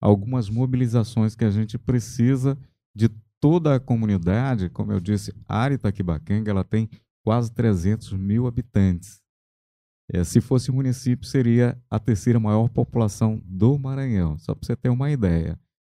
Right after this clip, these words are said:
né? Então, são muitos problemas.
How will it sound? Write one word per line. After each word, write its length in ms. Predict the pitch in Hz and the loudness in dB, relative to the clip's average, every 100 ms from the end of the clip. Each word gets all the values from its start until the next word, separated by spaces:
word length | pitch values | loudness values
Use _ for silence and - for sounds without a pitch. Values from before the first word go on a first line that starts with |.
| - | -8
né? 280 | - 90 104 | -4 -2 -2
Então, 400 | 101 104 123 139 | -6 -2 -2 -4
são 280 | - 151 143 | -2 0 0
muitos 720 | 113 104 110 120 143 165 - | -4 -8 0 6 6 6 -2
problemas. 720 | 123 87 87 80 80 - | -6 -2 0 0 -4 -12